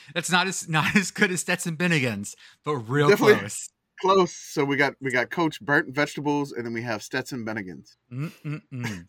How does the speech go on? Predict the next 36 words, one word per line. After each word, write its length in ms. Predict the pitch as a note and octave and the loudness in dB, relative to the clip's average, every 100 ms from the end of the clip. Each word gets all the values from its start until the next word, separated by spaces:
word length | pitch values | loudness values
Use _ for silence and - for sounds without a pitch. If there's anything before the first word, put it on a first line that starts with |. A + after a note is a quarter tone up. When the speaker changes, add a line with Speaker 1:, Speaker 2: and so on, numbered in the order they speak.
| _ _ D3+ | _ _ -6
Speaker 1:
Uh, 60 | |
Speaker 2:
I 40 | D3 | -6
can't 140 | - | -4
Speaker 1:
before 260 | D#3 E4+ E4 | -6 -4 -4
we 80 | |
Speaker 2:
believe 80 | F#3+ | 0
Speaker 1:
go 100 | F3 | 2
Speaker 2:
I 180 | E3 F3 | 4 4
Speaker 1:
on 60 | F#3 | 2
Speaker 2:
tweeted 160 | - - | 0 -2
Speaker 1:
to, 60 | |
Speaker 2:
that. 180 | E3 - _ - | -2 -4 _ -16
Speaker 1:
to 400 | - G3 D#3+ C#3+ D#3 | -6 -2 -2 -4 -6
Miami, 440 | D3 C#3+ D#3 D#3+ | -2 0 0 -2
Virginia 360 | C3+ D3 D3+ C#3 | -4 -4 -4 -4
Tech 280 | D#3 D3+ D3 | -2 -2 -2
at 80 | |
eleven 360 | C3+ C3+ C#3 C#3 | -6 -6 -6 -6
thirty 260 | D#3 D#3 B2+ | -4 -4 -4
Central, 420 | - F3 C#3+ C3 - - - | -8 -8 -4 -6 -8 -20 -8
I 40 | |
wanna 140 | B3+ G#3 | -6 -4
give 120 | E3 | -4
you 60 | E3 | 0
guys 260 | D#3+ D#3+ | 0 2
our, 200 | D3 B2 D#3+ | 0 -2 -6
what's 200 | D#3 - | -8 -8
become 200 | D3+ C#3+ | -6 -6
a 60 | |
weekly 360 | A#2+ F#3+ - B2 _ _ | -4 -6 -6 -10 _ _
feature 540 | F#3+ G3+ - A#2+ D3 - _ _ - | -12 -8 -4 -2 -4 -8 _ _ -10
here 440 | D#3 C#3+ D#3+ G#3+ _ _ | -4 -2 -4 -8 _ _
on 140 | D3 C#3 | -12 -10
the 60 | |
Committee 320 | D#3 D3+ C#3 | -8 -8 -8
Podcast. 520 | C3 C#3 C#3 D3 F3 | -2 -2 0 -2 -2